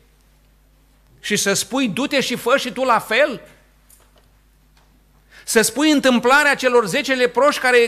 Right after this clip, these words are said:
Dumnezeu, Domnul Iisus i-a curățit, i-a trimis să se prezinte preoților și pe drum spre preoți, ca să se respecte ritualul acela de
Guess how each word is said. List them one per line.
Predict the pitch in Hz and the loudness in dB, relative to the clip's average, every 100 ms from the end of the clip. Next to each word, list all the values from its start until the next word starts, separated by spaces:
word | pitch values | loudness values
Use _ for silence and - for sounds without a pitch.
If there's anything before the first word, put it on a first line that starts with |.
| 175 | 0
Dumnezeu, | 240 226 196 | -4 -4 -2
Domnul | 175 269 247 | 0 0 0
Iisus | 233 - 277 | -2 -2 -2
i-a | 254 240 | 0 0
curățit, | 233 226 226 - 269 285 | 0 0 -2 -4 -6 -2
i-a | 202 | -2
trimis | 202 208 233 277 | -2 -4 -4 -4
să | 240 | -2
se | 220 214 180 - - | -2 -4 -6 -12 -12
prezinte | - 208 175 269 240 226 | -2 -2 -2 -4 -2 -2
preoților | 233 277 240 - 202 196 | 0 2 2 -2 -4 -4
și | 202 | -6
pe | - 196 | -6 -4
drum | 151 285 269 160 | -2 -2 -2 -4
spre | 127 - 175 156 - - _ _ _ _ _ _ _ _ _ _ _ _ _ _ _ _ | -8 -4 -2 -4 -10 -20 _ _ _ _ _ _ _ _ _ _ _ _ _ _ _ _
preoți, | 180 220 226 226 - | -2 0 0 -2 -4
ca | - 165 | -4 -4
să | 180 | -4
se | - 165 151 - - _ _ _ _ _ _ | -4 -4 -4 -8 -20 _ _ _ _ _ _
respecte | 165 165 - 247 - 175 | -8 -6 -2 -2 -2 -4
ritualul | 170 165 208 226 170 | -4 -2 -2 0 -2
acela | 147 180 175 | -4 -4 -4
de | 151 156 147 | 0 0 0